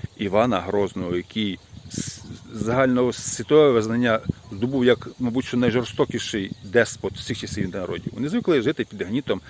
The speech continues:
Сталіна, вони звикли тепер жити під гнітом Путіна. Бо вони такі є. Їх не змінити. Ми повинні робити висновки своєї історії і знищити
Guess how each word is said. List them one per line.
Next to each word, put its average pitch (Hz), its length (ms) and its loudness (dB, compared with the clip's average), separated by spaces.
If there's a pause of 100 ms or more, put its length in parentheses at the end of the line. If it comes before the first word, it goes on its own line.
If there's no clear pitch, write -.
(260)
Сталіна, 95 600 0 (100)
вони 98 220 -4
звикли 107 320 -4
тепер 131 340 -2
жити 113 240 -6
під 101 120 -4
гнітом 113 320 -4 (120)
Путіна. - 360 -6 (840)
Бо 185 200 6
вони 226 220 6
такі - 300 -4
є. 107 340 -2 (2250)
Їх 180 260 -4
не 170 60 -4
змінити. 117 560 -6 (180)
Ми 190 100 -4
повинні 190 300 2
робити 170 380 2
висновки 113 440 -2
своєї 101 340 -4
історії 120 680 0
і 135 600 -2 (640)
знищити 196 600 -2